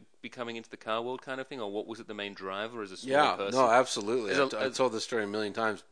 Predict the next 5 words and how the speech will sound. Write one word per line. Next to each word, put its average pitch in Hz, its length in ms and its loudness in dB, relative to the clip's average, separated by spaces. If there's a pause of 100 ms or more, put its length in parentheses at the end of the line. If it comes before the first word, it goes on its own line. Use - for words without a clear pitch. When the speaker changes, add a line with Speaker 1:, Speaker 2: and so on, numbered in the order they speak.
Speaker 2:
But, 170 360 12 (600)
uh, 131 840 10 (100)
the 120 400 -4
decision, 117 720 2 (460)
uh, 98 640 2